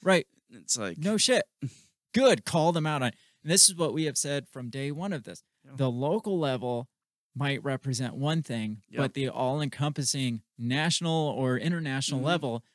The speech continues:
Speaker 1: represents something completely different
Speaker 2: Yeah.
Speaker 1: that the local levels might not even have a clue that they represent.
Speaker 2: Absolutely. Yeah.
Speaker 1: And the money is funding those other things.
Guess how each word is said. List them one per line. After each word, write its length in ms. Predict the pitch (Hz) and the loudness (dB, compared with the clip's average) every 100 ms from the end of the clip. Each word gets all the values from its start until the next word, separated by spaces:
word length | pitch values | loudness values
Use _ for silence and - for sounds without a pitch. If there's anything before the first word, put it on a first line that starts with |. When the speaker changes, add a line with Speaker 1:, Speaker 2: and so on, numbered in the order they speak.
| _ | _
Speaker 1:
represents 580 | 135 131 143 127 123 - | -4 -4 -2 -4 -2 -2
something 320 | 156 117 135 | -2 -4 -6
completely 520 | 143 135 208 220 135 196 | -6 -4 -2 0 0 2
different 460 | 165 - 147 131 - | 0 0 -2 -2 -4
Speaker 2:
Yeah. 160 | 110 135 | -4 0
Speaker 1:
that 160 | 135 - _ _ _ | 0 -2 _ _ _
the 80 | 165 | 0
local 300 | 233 302 196 | 2 2 2
levels 320 | 160 156 135 | 0 -2 -4
might 180 | 143 147 | -6 -6
not 160 | 143 160 | -8 -6
even 180 | 139 | -4
have 180 | 135 143 | -2 -2
a 40 | 147 | -4
clue 300 | - 185 160 | 0 0 0
that 140 | 156 | -2
they 100 | 156 | -2
represent. 460 | 185 262 135 120 123 | -2 -2 -2 -4 -4
Speaker 2:
Absolutely. 280 | 151 175 - _ _ | -6 -12 -20 _ _
Yeah. 140 | 127 143 | -2 -2
Speaker 1:
And 180 | 147 151 | -2 -4
the 40 | |
money 340 | 170 226 208 | -4 -2 -2
is 140 | 156 147 | 0 -2
funding 400 | 196 196 180 151 | -2 -2 -2 0
those 280 | 147 139 123 | 0 0 -2
other 300 | 147 160 151 | -4 0 0
things. 520 | - 202 160 139 - | 0 -2 -2 -4 -10